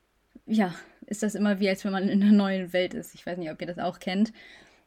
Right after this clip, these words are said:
Auf jeden Fall bin ich jetzt wieder zurück in Deutschland und habe Lust, eine neue Podcast-Folge für euch aufzunehmen. Und zwar soll's in dieser Podcast-Folge um einen Fail-Ponykauf gehen,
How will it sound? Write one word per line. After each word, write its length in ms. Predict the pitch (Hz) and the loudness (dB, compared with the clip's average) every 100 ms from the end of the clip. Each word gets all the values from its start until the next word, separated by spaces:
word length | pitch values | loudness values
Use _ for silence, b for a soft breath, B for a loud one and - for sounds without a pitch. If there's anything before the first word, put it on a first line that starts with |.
| - | 0
Auf 200 | 277 311 | 0 2
jeden 140 | 302 | -2
Fall 180 | 294 269 | 0 2
bin 160 | 262 | 2
ich 80 | 262 | 2
jetzt 180 | 247 240 | 0 0
wieder 160 | 240 226 | -2 -2
zurück 300 | 233 220 220 | -2 -4 -2
in 120 | 214 | 0
Deutschland 720 | 208 208 - 208 220 220 - | 0 0 -2 0 2 0 -2
und 760 | 196 202 202 202 202 196 196 190 - - - - | -4 0 0 0 -2 -2 -2 -4 -10 -16 -12 -6
habe 380 | 170 170 170 170 180 | -4 -4 -4 -4 0
Lust, 240 | 202 226 - | 2 0 -2
eine 180 | 196 | -2
neue 220 | 196 190 190 | 0 0 -2
Podcast-Folge 680 | 254 - 196 185 - 180 | -4 -2 -2 -2 -2 -2
für 120 | 180 170 | -2 -6
euch 180 | 170 | -4
aufzunehmen. 640 | 165 165 - 170 156 160 - B B B B - | -6 -6 -10 -8 -6 -8 -10 B B B B 0
Und 140 | 233 | 0
zwar 240 | - 220 | 2 0
soll's 180 | 214 226 | 2 0
in 140 | 214 226 | 4 4
dieser 240 | 226 214 | 4 0
Podcast-Folge 1000 | 208 240 240 - 202 - - 202 214 - | -4 -8 -6 -6 -6 -6 -4 -2 -2 -2
um 220 | 208 208 | 0 0
einen 320 | - 180 185 185 | -2 -6 -4 -8
Fail-Ponykauf 1500 | - - 214 240 247 254 - - 220 196 - 165 156 160 - | -10 -4 0 2 2 0 -2 -2 0 0 -4 -10 -8 -10 -12
gehen, 540 | - 170 185 233 254 | -8 -6 0 2 0